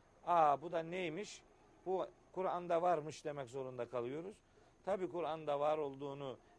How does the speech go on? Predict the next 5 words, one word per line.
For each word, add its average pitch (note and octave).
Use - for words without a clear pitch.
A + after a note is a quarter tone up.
bilerek D3+
Müslümanlar D3
bunları C3
keşfe-, F3
keşfetselerdi D3